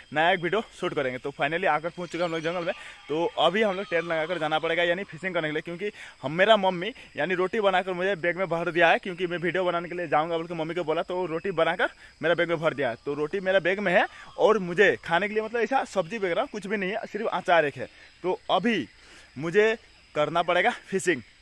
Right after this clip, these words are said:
जो कि नदी side में है, और वहाँ पे मुझे fishing करना पड़ेगा और वहीं से fishing करके लाकर हम लोग का सब्जी वब्जी बनाना पड़ेगा, जो कि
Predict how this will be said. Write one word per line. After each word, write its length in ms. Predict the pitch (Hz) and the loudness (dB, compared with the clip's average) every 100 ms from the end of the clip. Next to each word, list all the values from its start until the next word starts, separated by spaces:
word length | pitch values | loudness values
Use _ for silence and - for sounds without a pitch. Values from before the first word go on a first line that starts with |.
| _ _ 120 | _ _ -8
जो 120 | 170 | -6
कि 100 | 202 | -2
नदी 280 | 170 147 180 | -2 -2 0
side 220 | 170 160 | 0 2
में 120 | 196 | 0
है, 60 | 285 - - | -2 -6 -4
और 160 | 147 | -2
वहाँ 180 | 156 185 | -2 -2
पे 80 | 196 | -2
मुझे 260 | 185 175 233 - - | -2 -2 -2 -4 -14
fishing 240 | 151 165 | -10 -4
करना 180 | 165 170 | -2 -2
पड़ेगा 260 | 165 156 254 | -2 -2 0
और 240 | - 160 | 0 -2
वहीं 140 | 185 185 | -2 -4
से 100 | 185 | -6
fishing 240 | 160 180 | -8 -8
करके 160 | 170 170 | -6 -2
लाकर 260 | 151 226 | 0 0
हम 140 | 233 160 | -2 -2
लोग 100 | 190 | -2
का 80 | |
सब्जी 260 | 240 175 151 | 0 -2 -2
वब्जी 140 | 165 190 | -2 0
बनाना 280 | 175 170 | 0 0
पड़ेगा, 300 | 165 160 220 269 | 0 -2 -4 -6
जो 160 | 147 | -6
कि 120 | 165 | -6